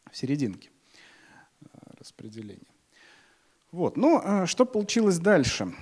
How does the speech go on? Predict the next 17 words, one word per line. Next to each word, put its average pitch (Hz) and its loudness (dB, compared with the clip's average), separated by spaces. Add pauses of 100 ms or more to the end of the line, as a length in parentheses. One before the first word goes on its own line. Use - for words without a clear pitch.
(160)
Э, 120 -6
что 175 0
важного 170 0
произошло 135 -6
в 143 -6
две 131 -8
тысячи 139 -8
семнадцатом 127 -6
году? 214 -6
В 214 -6
две 151 -8
тысячи 170 -8
семнадцатом 143 -6
году 190 -4
появилась 160 -4
такая 135 -4
важная 120 -4